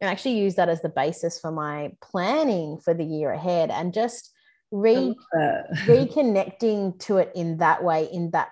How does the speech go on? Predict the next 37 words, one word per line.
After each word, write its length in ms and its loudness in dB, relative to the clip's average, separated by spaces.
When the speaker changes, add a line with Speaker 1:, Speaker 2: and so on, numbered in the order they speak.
Speaker 1:
context. 640 -8
And 160 2
particularly 420 0
because 340 2
I 100 -2
was 100 0
kind 220 -2
of, 60 0
like, 200 0
throwing 420 2
everything 360 -4
up 120 -8
in 120 -6
the 120 -8
air 140 -4
and 100 -10
going, 240 -2
"What 140 0
am 100 -2
I 80 -4
gonna 200 -4
do 220 2
this 240 -4
year?" 200 0
You 100 2
know, 100 0
I 100 2
want, 280 -2
I, 240 -2
I'm 200 -4
feeling 280 2
called 440 -2
to 140 -8
do 240 -2
things 260 -8
very 200 -6
differently. 640 -14